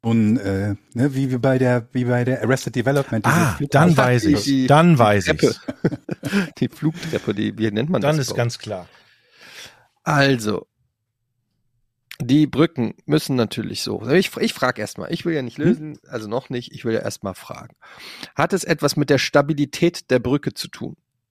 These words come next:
Speaker 1: Nee.
Speaker 3: Siehste? Gut,
Speaker 2: Absolut
Speaker 3: dass ich das
Speaker 2: nicht.
Speaker 3: gefragt
Speaker 2: Denn
Speaker 3: habe.
Speaker 2: es hat natürlich was mit der Höhe zu tun, die ein spezielles Militärfahrzeug hat, was da durchfahren muss. Stimmt's?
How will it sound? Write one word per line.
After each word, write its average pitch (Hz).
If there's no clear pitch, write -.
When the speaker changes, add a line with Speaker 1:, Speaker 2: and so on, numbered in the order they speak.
Speaker 1:
Nee. -
Speaker 3:
Siehste? 127
Gut, 214
Speaker 2:
Absolut 110
Speaker 3:
dass 123
ich 131
das 127
Speaker 2:
nicht. 131
Speaker 3:
gefragt -
Speaker 2:
Denn 117
Speaker 3:
habe. 127
Speaker 2:
es -
hat 156
natürlich 135
was 120
mit 117
der 87
Höhe 127
zu -
tun, 90
die -
ein 135
spezielles 123
Militärfahrzeug 117
hat, -
was -
da 107
durchfahren 104
muss. 55
Stimmt's? -